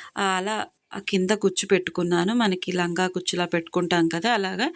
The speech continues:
ఇదిగోండి టూ సైడ్స్ ఇవి, ఇదొక లెగ్, ఇదొక లెగ్, ఇదొకటి కుట్టేసి చూపించాను, ఒకటేమో కుట్-, చూసారు కదా.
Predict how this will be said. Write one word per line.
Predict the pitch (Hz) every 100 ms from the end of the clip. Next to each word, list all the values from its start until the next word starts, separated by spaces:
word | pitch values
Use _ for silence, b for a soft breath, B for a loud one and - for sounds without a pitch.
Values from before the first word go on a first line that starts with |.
| B B B
ఇదిగోండి | 190 180 175
టూ | 180 175 170
సైడ్స్ | - 170 165 175
ఇవి, | 165
ఇదొక | 175 170
లెగ్, | 175 165 170 233
ఇదొక | 190 180 175
లెగ్, | 160 170 -
ఇదొకటి | 185 185 196
కుట్టేసి | - 190 196 196 214 214 202
చూపించాను, | 185 180 - 185 202 254
ఒకటేమో | 202 185 180 233 262 B B _ -
కుట్-, | 202 - _ _ - _ _ _ _ _ _ _ _ B B B B B B _ _ _ _ _ _ _ _ _ _ - -
చూసారు | 202 190 175 -
కదా. | 170 196